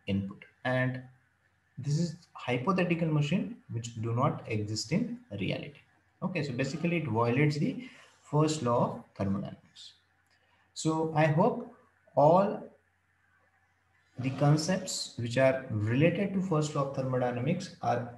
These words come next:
clear to you. So basically, in short, the first law of thermodynamics is nothing but your law of conservation of energy, which you have studied in your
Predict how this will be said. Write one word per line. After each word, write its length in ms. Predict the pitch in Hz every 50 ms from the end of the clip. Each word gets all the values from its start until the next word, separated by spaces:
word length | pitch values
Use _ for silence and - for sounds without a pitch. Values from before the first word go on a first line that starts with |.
| - -
clear 320 | 117 117 123 127 123 127
to 60 | 131
you. 320 | 143 147 190 214 - - - - _ _ _
So 140 | - - 139
basically, 560 | 139 147 147 147 190 180 185 180 180 208 - - - - - _ -
in 180 | 123 127 131
short, 300 | 123 - 156 127 - -
the 80 | - 156
first 500 | - - - - 147 165 190 - - -
law 120 | 180 175 -
of 80 | -
thermodynamics 640 | - 147 143 143 139 135 135 131 127 127 131 127 -
is 120 | 131 123
nothing 360 | 123 117 113 117 117 123 123 123
but 160 | 131 127 -
your 260 | 131 160 214 233 208 127
law 300 | 107 107 110 120 127 135
of 100 | 135 -
conservation 540 | - 123 120 117 117 117 113 113 110 113 113
of 160 | 110 107 - - -
energy, 400 | 110 113 123 135 139 151 185 175
which 200 | 143 - - 120
you 100 | 117 120
have 240 | 117 120 123 - -
studied 600 | - - - - - 123 123 123 139 151 156 151 -
in 140 | 127 123 120
your 200 | 120 117 120 117